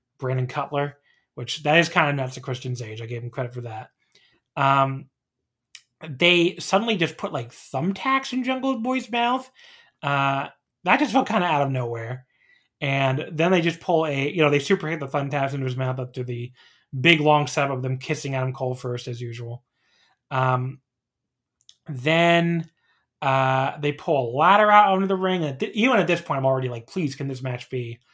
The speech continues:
uh, just fucking end already, please?" Um, Cole, N-, Matt Jackson just starts fucking leaving at one point, which was very weird. It's like, what, he was abandoning Nick and Cole? I don't know if that was ever explained.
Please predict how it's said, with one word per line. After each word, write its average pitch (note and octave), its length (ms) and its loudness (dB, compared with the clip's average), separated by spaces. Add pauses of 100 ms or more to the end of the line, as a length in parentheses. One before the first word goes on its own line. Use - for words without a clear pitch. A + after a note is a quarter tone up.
(360)
uh, A#2+ 80 -14
just B2+ 180 -6
fucking C3+ 300 -2
end A2+ 180 -10
already, A2 380 -14
please?" A2+ 500 -8 (640)
Um, C#3+ 520 0 (720)
Cole, - 420 -4
N-, F#3+ 300 -2
Matt F#3+ 240 2
Jackson F3+ 680 0 (380)
just C#3+ 280 0
starts D#3 320 4
fucking C3+ 380 0
leaving B3+ 360 6
at C4+ 80 0
one B3+ 200 4
point, B3+ 300 2
which G#3+ 140 -2
was F#3+ 120 0
very G#3 240 2
weird. G3 260 4
It's E3+ 100 -6
like, C#3 120 -2
what, D3 100 -2
he B2+ 80 0
was B2 120 -6 (120)
abandoning E3 760 -2 (420)
Nick E3 280 0
and D3+ 120 -2
Cole? F3 240 2
I E3 60 6
don't D#3 120 0
know D3+ 40 0
if C#3+ 80 -2
that D3 80 -2
was C#3 120 -4
ever C#3 140 -6
explained. B2+ 480 -8